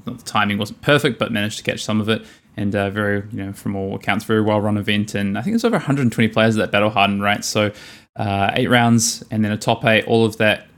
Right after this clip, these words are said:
coverage is available, I think, on Realm Games Twitch, which you can go and check out. Um, and yeah, let Brendan know how, uh,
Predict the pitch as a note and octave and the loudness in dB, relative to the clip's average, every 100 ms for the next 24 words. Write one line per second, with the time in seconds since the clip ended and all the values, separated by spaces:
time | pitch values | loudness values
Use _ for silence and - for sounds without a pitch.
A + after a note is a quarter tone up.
0 | - A2+ G#2+ G#2+ - G#2 G2+ G#2 G#2 G2+ | -6 -6 -2 -4 -2 -4 -2 -2 -2 -2
1 | G#2 G2+ - B2 A#2+ A2 G#2 A2+ A2 G#2+ | -2 -2 0 0 2 0 0 -2 -2 0
2 | G#2 G2+ - - D#3 - A2+ B2 A#2 A2 | 0 -2 -4 -2 -2 -2 -4 -2 0 0
3 | A2 - A2 A2 G#2+ - - _ _ G#2 | 0 -2 0 0 0 -4 -20 _ _ -4
4 | G2+ G2+ G2+ G2 G#2 G#2+ C3+ B2 B2+ A2+ | -2 -2 -2 -4 -6 -6 -6 -4 -4 -6
5 | A2+ - A2 G#2+ G#2+ A2 G#2+ A2 A2 A2 | -6 0 2 4 2 4 2 0 0 2
6 | G#2+ A2 G#2+ | 2 2 0